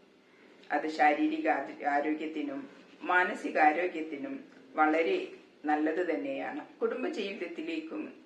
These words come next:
ദാമ്പത്യ ജീവിതത്തിലേക്കും മൂന്നാമതൊരാൾ കടന്നു വരാനുള്ള അവസരമുണ്ടാക്കരുത്.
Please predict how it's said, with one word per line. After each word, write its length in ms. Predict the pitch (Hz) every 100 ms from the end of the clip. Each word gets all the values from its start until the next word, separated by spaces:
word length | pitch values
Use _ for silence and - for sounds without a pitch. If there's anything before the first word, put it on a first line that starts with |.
| -
ദാമ്പത്യ 480 | 185 202 202 214 240
ജീവിതത്തിലേക്കും 1080 | - 156 151 156 156 - 143 139 143 139 - -
മൂന്നാമതൊരാൾ 840 | 185 208 233 247 226 180 160 156 - 147
കടന്നു 300 | 147 151 165
വരാനുള്ള 760 | 151 147 147 139 135 135 - -
അവസരമുണ്ടാക്കരുത്. 1160 | 143 - - 143 147 135 135 - 135 131 135